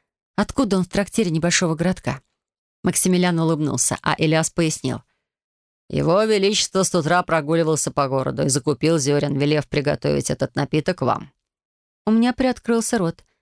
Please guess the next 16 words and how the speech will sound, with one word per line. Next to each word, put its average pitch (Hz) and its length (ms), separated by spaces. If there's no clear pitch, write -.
Его 175 180
Величество 202 480
лично 208 320
ходил 190 320
за 175 160
зернами, 170 400
чтобы 165 300
мне 165 140
смололи 170 440
кофе? 214 380
Он 190 120
удивляет 196 500
меня 202 160
с - 80
каждым 202 400
днем. 156 360